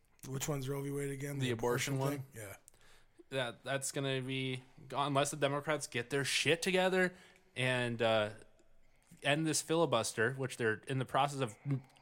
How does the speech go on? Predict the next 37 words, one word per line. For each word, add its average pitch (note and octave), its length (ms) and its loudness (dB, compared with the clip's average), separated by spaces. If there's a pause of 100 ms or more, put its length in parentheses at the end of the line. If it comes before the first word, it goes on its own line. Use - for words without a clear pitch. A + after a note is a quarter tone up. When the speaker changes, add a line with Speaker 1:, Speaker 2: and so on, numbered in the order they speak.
(140)
Speaker 2:
at D3+ 140 0
least C#3 260 0 (140)
saying D3+ 400 2
that B2+ 120 0
they're A#2+ 120 0
gonna A2+ 180 -2
try A2 200 2
to A2 60 2
do. A#2 160 2
But C3 140 2
we A2+ 120 0
have A#2 120 -2
Joe A#2 160 0
Manchin A#2 280 -2
and A#2 100 -6
Kristen A#2+ 240 -4
Sinema B2+ 460 2 (280)
in B2 80 -4
the A#2 60 -2
Senate A#2+ 400 2 (320)
in B2+ 120 0
our A2+ 120 4
very B2 240 2
slim B2+ 260 0
majority, A#2+ 460 2
which C#3 160 -6
we F3+ 60 0
don't G#3+ 120 4
even A2+ 140 2
have B2 100 4
a A2+ 60 0
majority. G#2 400 -4
We C3+ 160 -4
have, G2 200 -2 (140)
it's - 160 -12
fifty B2 300 -4
fifty. A2 420 -4